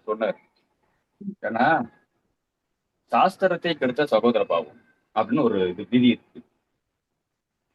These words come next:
மகாபாரத யுத்தம் நடந்தப்ப சகாதேவன்,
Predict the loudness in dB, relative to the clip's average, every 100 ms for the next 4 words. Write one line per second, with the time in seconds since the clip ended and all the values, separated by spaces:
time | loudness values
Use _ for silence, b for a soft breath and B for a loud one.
0 | _ 0 6 6 6 2 2 -2 0 2
1 | 2 0 0 0 2 0 -4 _ _ _
2 | _ _ _ _ 0 4 2 2 -2 -4